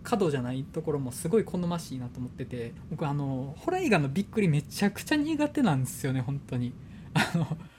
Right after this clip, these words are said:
薄気味悪いシーンよりもとにかくびっくりが怖くて、ホラー映画見出したらびっくりするのが嫌で、もうずっと歯食いしばりながら見てるんですけど、その、あんまりその、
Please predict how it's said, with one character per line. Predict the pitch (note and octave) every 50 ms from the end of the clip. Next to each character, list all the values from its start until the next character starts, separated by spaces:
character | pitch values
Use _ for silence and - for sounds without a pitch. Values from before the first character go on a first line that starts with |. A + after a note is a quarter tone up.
| - _ _ - -
薄 | G3+ G3 - -
気 | B3 - E4
味 | F4 F4+
悪 | F#4 F#4+ C#4 A3
い | F#3+
シ | - - G#3+
ー | G3
ン | F3+
よ | E3 D3+
り | C#3+ C#3+ C#3+
も | C#3 D3
と | - - E4
に | D#4 A#3+
か | - B3
く | - C3+
び | A#2 G3 G#3
っ |
く | - - C#4+
り | B3 B3
が | B3 A#3+ A#3+ - - - - -
怖 | - G3+ F#3+
く | G3 - C#3+
て、 | - - C#3 B2+ A#2+ A2 A#2+ - - - - - - - - -
ホ | - - D#4+
ラ | E4
ー | D#4
映 | C4
画 | F3
見 | D3+ D#3
出 | E3 E3+
し | D#3+ -
た | C3+ B2
ら | C3+ C3 B2 B2
び | C#3+ A#3
っ | D4
く | - - - D#4+
り | D#4+
す | E4 - E4+
る | D#4
の | D4 A3+
が | E3 D3+ - - - - - - - -
嫌 | - F#3+ F#3+ G3+ F#3+
で、 | E3+ G3 E3 C3+ B2 C#3 -
も | D#3+ D#3+
う | E3
ず | - E4+
っ |
と | - - -
歯 | - - F#3
食 | F3+ - E3 E3 D#3 - - - - - - -
い | E3+ D#3 D3 -
し | - -
ば | D#3+ D#3 D#3
り | D3+
な | D3+
が | D3
ら | D3
見 | D#3 E3+
て | - E3+
る | D3+ D3
ん | C3
で | A#2+
す | -
け | - B2+
ど、 | B2 B2 A#2+ A#2 B2 - - - -
そ | - - F#3
の、 | D#3+ D#3+ - - - _ -
あ | - _ -
ん | F4 F4
ま | F4+
り | E4+ E4+ D4+
そ | - - E4
の、 | E4 E4 D#4 D4+ D4